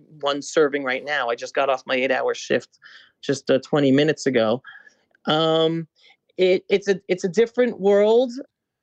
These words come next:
Uh, the, the, the major thing that is the same is the second, the second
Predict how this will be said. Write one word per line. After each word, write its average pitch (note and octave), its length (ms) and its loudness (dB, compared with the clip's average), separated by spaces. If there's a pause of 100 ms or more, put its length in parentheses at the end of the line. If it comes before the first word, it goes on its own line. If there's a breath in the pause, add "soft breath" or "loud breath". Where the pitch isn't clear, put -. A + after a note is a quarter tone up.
(100)
Uh, E3+ 360 0
the, F3 180 0
the, G3+ 320 -2
the G3+ 100 -2
major A3 340 0
thing G#3+ 180 -2
that F#3+ 160 0
is E3+ 100 -6
the D3+ 100 -2
same F3 840 -2 (500 loud breath)
is F3+ 320 2
the E3 120 -2
second, F3 920 0 (440)
the F3 160 0
second F3 720 0